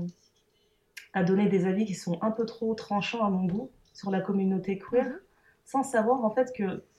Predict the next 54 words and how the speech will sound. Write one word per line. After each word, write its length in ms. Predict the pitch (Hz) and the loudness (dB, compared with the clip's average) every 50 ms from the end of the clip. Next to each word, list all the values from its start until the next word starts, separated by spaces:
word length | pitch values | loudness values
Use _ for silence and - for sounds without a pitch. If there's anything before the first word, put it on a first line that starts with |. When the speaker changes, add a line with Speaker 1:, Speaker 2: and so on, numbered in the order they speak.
| _ _ _ - 180 | _ _ _ -2 2
Speaker 1:
ben, 120 | 208 214 | 4 4
dans 140 | 185 214 214 | 6 6 4
ton 180 | 208 - 233 220 | 2 2 2 4
entourage, 420 | 220 220 226 240 277 311 302 240 | 4 4 4 4 4 4 4 4
il 60 | 208 | 4
y 20 | 202 | 2
en 100 | 214 240 | 2 4
a 60 | - | 4
en 160 | 480 320 202 | 2 2 2
fait. 180 | - 202 196 196 | 0 -2 -4 -2
C'est 80 | 208 | 0
pas 60 | 302 330 | 0 0
parce 140 | 285 - | 0 2
que 60 | - 233 | 2 2
t'es 160 | 233 226 214 | 4 4 2
noir 280 | 214 220 262 254 - | 4 2 2 0 0
que 60 | - 196 | -4 -4
t'es, 300 | - - 208 202 196 190 | -2 0 0 0 2 2
euh, 180 | 180 175 165 165 - - - - - _ - - | 2 2 0 0 -2 -10 -18 -20 -20 _ -2 0
exempt 520 | 202 170 180 165 202 220 226 220 220 - 208 | 0 2 2 2 4 4 4 4 2 4 6
de, 580 | 190 190 196 196 180 175 190 185 180 180 180 | 8 8 8 8 8 6 6 6 4 4 4
de 160 | 175 165 185 175 | 4 4 2 0
personnes, 540 | - 190 185 - - 220 214 220 208 185 | 0 0 -4 -2 0 2 2 4 4 4
euh, 200 | 175 170 170 170 170 | 6 4 4 4 2
qui 120 | 170 180 | 0 -2
sont 220 | - - 175 175 165 | -4 -2 -2 -4 -2
pas 240 | 190 190 190 - - | -2 -2 -2 0 -2
hétérosexuelles 800 | 180 160 - 175 170 180 170 - 175 170 - - 311 311 302 247 | -2 0 0 0 0 0 0 -2 -4 -8 -8 -6 -4 -2 -2 -2
en 80 | 185 | -2
fait, 240 | 180 - 175 170 170 - | -2 0 0 0 0 -2
et 100 | 170 170 | -4 -4
qui, 200 | - - 185 170 - _ _ | -4 -6 -6 -6 -8 _ _
qui 120 | - - 175 | -10 -10 -8
sortent 260 | - - 208 196 175 | -4 -2 0 0 0
de 80 | 175 | 0
ce 160 | 170 - - 175 | -2 -2 -4 -6
prisme-là. 560 | - - - 185 170 185 208 254 294 285 - - - - - - - - - _ _ _ - - - - - - - _ _ - - _ - - | -6 -6 -6 -4 -2 -2 -2 -2 -4 -6 -10 -14 -20 -20 -20 -20 -20 -20 -20 _ _ _ -20 -20 -20 -20 -20 -20 -20 _ _ -20 -20 _ -2 2
Euh, 440 | 175 175 170 170 165 160 160 160 160 160 165 - - | 4 4 6 6 4 4 2 0 -2 -2 -4 -6 -2
la 180 | - 175 165 160 | 2 4 4 4
communauté 460 | 160 170 165 165 170 165 160 170 160 | 4 2 2 4 4 2 4 2 0
queer, 220 | - - 269 233 | 0 0 0 2
elle 120 | 185 165 165 | 2 2 2
est 60 | 165 | 0
partout. 320 | - 226 - - - 302 269 | -2 -4 -8 -6 -6 -8 -6
Enfin, 220 | 226 - 180 170 | -4 -2 0 2
elle 80 | 170 175 | 2 2
est 60 | 175 | 2
comme 160 | 208 202 202 | 2 2 0
toutes 180 | - - 214 - | 0 -2 -4 -2
les 100 | 202 202 | -2 -2
communautés, 640 | - 196 185 180 175 180 175 175 240 262 262 254 | -2 -2 0 0 0 0 0 0 0 0 2 2
elle 220 | 214 185 175 180 190 | 2 2 2 0 0
est, 180 | 185 185 175 | 0 2 2
euh, 180 | 165 165 165 | 2 2 0